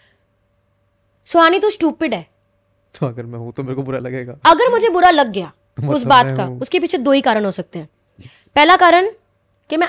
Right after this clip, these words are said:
Speaker 1: एक्चुअल में स्टूपिड हूँ।
Speaker 2: हम्म।
Speaker 1: इसलिए उसको, and I'm like, "मैं तो स्टूपिड हूँ, इसको कैसे पता चल गया?"
Speaker 2: <laughs>
Speaker 1: तो मुझे बुरा लगेगा कि इसको नहीं पता
Speaker 2: True।
Speaker 1: चलना चाहिए था। सेकंड है कि मैंने मान लिया कि मैं स्टूपिड हूँ।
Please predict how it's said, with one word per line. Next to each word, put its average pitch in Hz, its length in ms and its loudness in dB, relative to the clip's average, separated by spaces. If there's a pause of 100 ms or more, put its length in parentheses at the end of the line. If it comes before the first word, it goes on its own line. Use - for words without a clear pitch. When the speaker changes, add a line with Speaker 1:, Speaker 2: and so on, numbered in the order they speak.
Speaker 1:
एक्चुअल 262 280 -10
में 262 80 -6
स्टूपिड 202 280 -14
हूँ। 127 300 -20
Speaker 2:
हम्म। 117 180 -16 (920)
Speaker 1:
इसलिए 254 180 -6
उसको, - 200 -14 (360)
and 262 100 0
I'm 285 80 2
like, 302 220 -6
"मैं 208 120 -4
तो 277 80 -6
स्टूपिड 285 260 -4
हूँ, - 140 -2
इसको - 260 -4
कैसे 370 220 0
पता 330 220 2
चल 302 140 -2
गया?" 226 200 -4 (120)
Speaker 2:
<laughs> - 600 -16
Speaker 1:
तो 285 60 0
मुझे 285 180 0
बुरा 247 200 2
लगेगा 226 260 0
कि 277 100 -6
इसको 294 160 -4
नहीं 254 140 0
पता 208 180 -6
Speaker 2:
True। 175 140 -8
Speaker 1:
चलना 180 200 -8
चाहिए 151 180 -14
था। 143 180 -18 (420)
सेकंड 339 440 2
है 381 160 4 (160)
कि 349 100 -4
मैंने 359 180 0
मान 254 440 2
लिया 262 260 -4
कि 190 120 -14
मैं 185 120 -12
स्टूपिड - 380 -14
हूँ। - 120 -18